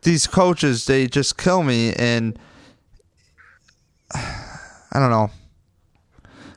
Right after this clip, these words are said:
I don't know, Jamie. I just, I just want to, to wrap up here. I just, I really mean this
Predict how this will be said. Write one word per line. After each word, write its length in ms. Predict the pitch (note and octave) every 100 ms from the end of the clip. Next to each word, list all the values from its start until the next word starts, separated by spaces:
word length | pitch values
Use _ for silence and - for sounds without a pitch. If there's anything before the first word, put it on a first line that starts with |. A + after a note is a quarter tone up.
| - -
I 60 |
don't 80 | C#3
know, 180 | C3 B2
Jamie. 380 | A#2+ A#2 A2+ A2+
I 80 |
just, 320 | C3 C#3 - - _ _ _ _ _ - -
I 100 | C3
just 240 | C3 C#3+ -
want 420 | B2+ B2+ B2+ - -
to, 140 | D3 A#2+
to 160 | C3+
wrap 340 | A2+ B2 B2+ B2+
up 160 | A#2+
here. 240 | B2+ A#2 -
I 100 | A#2+
just, 300 | B2 C3 - _ _ _ - - _ _ _ _ _ _ _ _ -
I 60 |
really 300 | C3+ D#3+ F3+
mean 220 | C#3 C3 B2
this 300 | A2 G#2